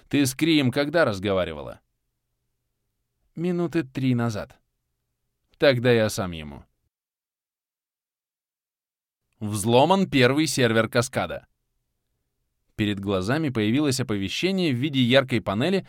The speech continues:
с информационной надписью. Панель была настолько чужеродна Барлеоне, что сразу становилось понятно. Это дополнительная примочка капсулы. Мамы часто ставят своим чадам напоминание о том, что нужно сделать уроки,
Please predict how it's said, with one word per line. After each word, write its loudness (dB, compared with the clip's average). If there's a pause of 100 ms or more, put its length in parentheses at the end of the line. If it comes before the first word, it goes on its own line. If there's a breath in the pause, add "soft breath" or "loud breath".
с -8
информационной -2
надписью. -8 (1040)
Панель 0
была 2
настолько -2
чужеродна 2
Барлеоне, 0
что -2
сразу 0
становилось 0
понятно. -4 (500)
Это -2
дополнительная 0
примочка -2
капсулы. -10 (760)
Мамы 0
часто 2
ставят 2
своим 0
чадам 2
напоминание 2
о -2
том, -2
что -4
нужно -2
сделать 0
уроки, -2